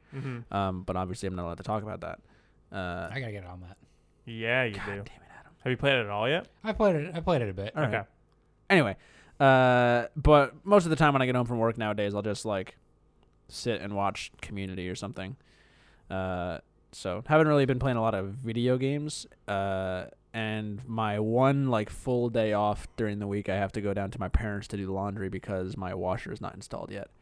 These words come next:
Speaker 1: Yeah.
Speaker 2: So having a lot of time, but
Speaker 1: Yeah, that's understandable. Someti-, I just get into that groove sometimes where I'm just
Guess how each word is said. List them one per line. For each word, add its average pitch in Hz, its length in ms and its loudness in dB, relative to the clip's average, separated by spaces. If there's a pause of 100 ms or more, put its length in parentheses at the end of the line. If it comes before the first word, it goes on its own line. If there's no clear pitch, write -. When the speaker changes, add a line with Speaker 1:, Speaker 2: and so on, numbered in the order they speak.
Speaker 1:
Yeah. 104 180 -12 (380)
Speaker 2:
So 85 320 -8 (680)
having 143 220 0
a 123 80 -2
lot 113 120 0
of 92 60 -8
time, 101 280 -8 (100)
but 95 160 -4 (1300)
Speaker 1:
Yeah, 143 220 2 (100)
that's 170 160 2
understandable. 123 420 -2
Someti-, 165 280 0
I 160 100 10
just 180 220 0
get 143 100 2
into 127 160 0
that 117 140 2
groove 117 220 -4
sometimes 113 380 -4
where 113 120 0
I'm 110 120 -4
just 107 180 -10